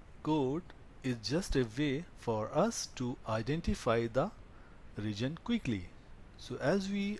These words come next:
understood that every region will have some region code. For example, for the U S regions, the prefix is U S.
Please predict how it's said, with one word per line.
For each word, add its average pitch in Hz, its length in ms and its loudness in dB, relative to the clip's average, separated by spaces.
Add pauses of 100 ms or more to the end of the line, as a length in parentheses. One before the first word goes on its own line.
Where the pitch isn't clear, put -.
understood 131 580 4 (420)
that 107 420 -2 (400)
every 147 380 2
region 135 460 2 (180)
will 120 340 0
have 107 320 -2
some 110 400 -2 (480)
region 110 400 0
code. 196 240 2 (420)
For 98 120 -2
example, 120 580 0 (580)
for 110 300 -2
the 107 120 0
U 110 300 2
S 190 160 2
regions, 170 520 2 (920)
the 107 120 0
prefix 175 500 2
is 202 320 4 (1120)
U 147 420 2
S. 180 360 0